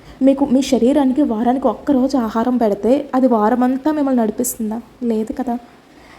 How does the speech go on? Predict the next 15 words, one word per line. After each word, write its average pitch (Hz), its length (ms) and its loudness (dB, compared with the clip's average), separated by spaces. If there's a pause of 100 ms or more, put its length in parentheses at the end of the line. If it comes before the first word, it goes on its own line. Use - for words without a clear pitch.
(220)
మరి 247 200 6
వారానికి 269 520 0
ఒక్క 247 300 0
గంట 226 360 -2
విన్న 311 220 0
వాక్యాన్ని 240 680 2
వారమంతా 269 720 -2
మీ 311 120 -2
ఆత్మలు 262 380 0
ఎలా 254 140 2
నడిపిస్తుంది? 277 680 -2 (1400)
యేసయ్య 247 560 2
ఈ 277 100 2
లోకంలో 226 480 0
ఉన్నప్పుడు 208 680 -4